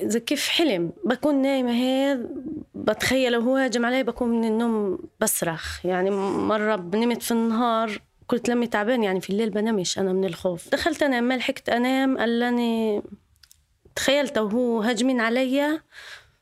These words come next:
نطيت عن التخت، صرخت بكل صوتي. لحد الآن، لحد الآن بتخيله وهو هاجم علي، يعني مغمض عيني بت-، بشوفه على طول، ب-، بهذا ب-، بنكز من الخوف. حتى هاي لما نحكي بتصيبني زي رجة <laughs>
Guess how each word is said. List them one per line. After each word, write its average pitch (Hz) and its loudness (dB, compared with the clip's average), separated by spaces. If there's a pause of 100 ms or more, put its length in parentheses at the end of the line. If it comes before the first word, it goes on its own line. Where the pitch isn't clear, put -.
(140)
نطيت 240 0
عن 208 0
التخت، 233 -4
صرخت 226 -2
بكل 220 -2
صوتي. 190 -2
لحد 269 -2
الآن، 262 0
لحد 214 -2
الآن 214 0
بتخيله 202 -2 (120)
وهو 190 -2
هاجم 190 0
علي، 175 -4
يعني 180 0
مغمض 220 0
عيني 240 0
بت-، 220 -6
بشوفه 196 -4 (240)
على 214 0
طول، 294 2
ب-، 208 -2
بهذا 220 2
ب-، 190 -2
بنكز 196 -2 (560)
من 180 2
الخوف. 175 -2
حتى 226 -2
هاي 254 0
لما 214 0
نحكي 233 -2
بتصيبني 208 -2
زي 202 0
رجة 190 0 (600)
<laughs> - -6